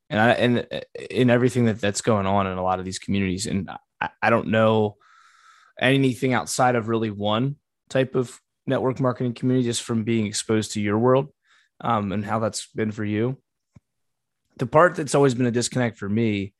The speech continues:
that I think Katie was helpful in, in, in explaining to us on or offline, and, and some other individuals have been helpful in that space too. But the part that initially was disconnect for me is, like,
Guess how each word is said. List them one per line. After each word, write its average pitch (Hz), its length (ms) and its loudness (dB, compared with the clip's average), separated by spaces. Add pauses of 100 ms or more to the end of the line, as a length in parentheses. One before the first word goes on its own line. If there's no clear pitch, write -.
(340)
that 110 320 2
I 131 60 -6
think 110 260 -2
Katie 113 480 2 (140)
was 110 160 -8
helpful 107 420 -2
in, 101 140 -2
in, 101 300 -4
in 104 120 -6
explaining 101 480 -4
to 101 180 -2
us - 300 -4 (280)
on 113 260 4
or 104 80 4
offline, 101 640 0
and, 92 240 -6 (420)
and 95 140 -4
some 113 140 2
other 107 200 4
individuals 98 440 -2
have 95 60 -8
been 95 100 -6
helpful 98 520 -4
in 104 100 -4
that 98 180 -4
space - 260 -4
too. 120 220 4
But 104 60 0
the 101 100 -2
part 127 300 2
that 117 120 0
initially 113 320 0
was 104 140 -4
disconnect 104 420 -6
for 98 80 -8
me 110 120 0
is, 101 140 -2
like, 92 240 -4